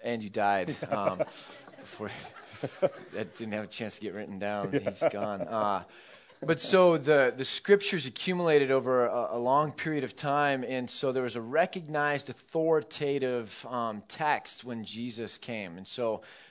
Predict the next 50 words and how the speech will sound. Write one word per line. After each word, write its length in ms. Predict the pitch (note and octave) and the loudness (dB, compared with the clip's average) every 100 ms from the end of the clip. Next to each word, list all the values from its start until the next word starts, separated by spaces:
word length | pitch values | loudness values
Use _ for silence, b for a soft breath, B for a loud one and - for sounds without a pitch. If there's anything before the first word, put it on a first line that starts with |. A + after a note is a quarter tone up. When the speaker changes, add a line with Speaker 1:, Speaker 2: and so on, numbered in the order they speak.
| B A#2+ | B -10
Speaker 1:
um, 380 | A2 G#2+ G#2 | -8 -6 -8
when 140 | A2 G#2+ | -8 -8
he 120 | C3 | -6
referred 380 | D3 - C#3 A#2+ | -8 -6 -6 -6
to 40 | |
the 60 | G#2 | -6
scriptures, 460 | - D3 C3+ B2 A2+ | -8 -8 -8 -8 -10
he 80 | |
was 100 | A#2 | -10
referring, 600 | G2+ F#2 B2+ B2+ A#2+ A2 F#2+ B B B B | -12 -12 -8 -6 -6 -8 -12 B B B B
uh, 180 | G2 G2+ | -8 -8
to 140 | - A#2 | -6 -6
what 80 | |
we 100 | A2 | -4
now 140 | A#2 A2 | -2 -4
call 200 | A2+ G#2+ | -2 -2
the 100 | G#2+ | -2
Old 180 | G#2 - | -6 -4
Testament. 520 | A2 A2 G#2 G#2 - _ _ _ _ _ - - | -6 -6 -10 -10 -12 _ _ _ _ _ -20 -6
And 380 | A2 G#2+ G#2 G2+ F#2 | -2 -2 -4 -8 -2
that 220 | A2 F#2 | -2 0
was 340 | B2 A#2 G2 | 0 0 -2
the 120 | G2+ G#2 | -8 -4
writings 600 | G#2+ A2+ A#2+ A#2+ G#2+ G#2+ | 2 2 2 -2 -6 -6
of 220 | G2+ F2+ | -6 -8
the 80 | G2 | -6
law, 400 | G2 A2 A2 G#2+ | 2 6 6 4
the 100 | G2+ | 0
writings 340 | G#2+ G#2 G2 | -2 -2 -8
of 60 | F2+ | -14
the 60 | |
prophets, 640 | - G#2+ G#2 - G#2 - - B B B - | -8 -2 -2 -2 -10 -10 -12 B B B -14
and 100 | G#2 | -10
it 60 | |
was 140 | G2 F2+ | -10 -2
recognized 600 | A#2+ B2+ A2+ G#2+ G2+ G#2 | -2 -2 -4 -6 -6 -8
that 120 | - | -12
these 200 | B2+ B2 | -12 -10
were 80 | G#2+ | -10
the 80 | |
men 220 | G#2+ A2 G#2+ | -6 -6 -8
that 80 | |
God 220 | F#2+ G#2 F#2+ | -6 -6 -6
was 120 | F2+ | -10
speaking 480 | - A2+ A2 A2 G2+ | -14 -12 -12 -12 -14
through, 280 | - F#2 | -12 -12
and, 120 | F2 D2 | -12 -12
and 260 | F#2+ F#2+ | -14 -8
what 280 | G2 G#2+ G#2 | -4 -6 -4
they, 360 | G#2+ G#2 G2 | -6 -4 -8